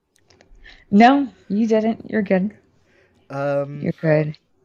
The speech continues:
Speaker 2: uh, but I think we might be wrapping up on this part. Is there something we're forgetting to talk about?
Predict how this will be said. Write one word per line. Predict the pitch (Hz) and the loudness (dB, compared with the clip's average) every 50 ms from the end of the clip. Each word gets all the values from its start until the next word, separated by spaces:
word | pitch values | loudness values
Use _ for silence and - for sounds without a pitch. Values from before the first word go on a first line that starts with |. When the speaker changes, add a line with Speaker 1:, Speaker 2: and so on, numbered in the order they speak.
| _ - | _ -14
Speaker 2:
uh, | 135 139 | -14 -10
but | 131 151 156 | -6 -4 -4
I | 147 147 | -4 -4
think | - 208 180 - | -4 -8 -8 -6
we | 440 254 | -6 -6
might | 151 139 190 226 | -4 -4 -6 -6
be | 294 320 147 | -6 -8 -8
wrapping | 120 123 147 151 - 135 101 117 | -8 -10 -12 -10 -10 -10 -10 -10
up | 175 190 - | -10 -10 -12
on | 104 85 71 | -14 -16 -16
this | 65 65 - | -20 -20 -20
part. | _ - 87 87 90 90 | _ -20 -20 -18 -18 -20
Is | 95 107 | -20 -20
there | 123 120 | -20 -18
something | - 147 139 - 170 151 147 | -16 -16 -16 -16 -16 -16 -16
we're | 143 | -16
forgetting | 139 - 123 104 110 123 143 135 101 | -16 -16 -14 -12 -12 -12 -12 -14 -18
to | 85 | -20
talk | - 107 101 113 135 | -20 -20 -20 -18 -14
about? | 180 180 196 226 247 | -12 -12 -12 -14 -16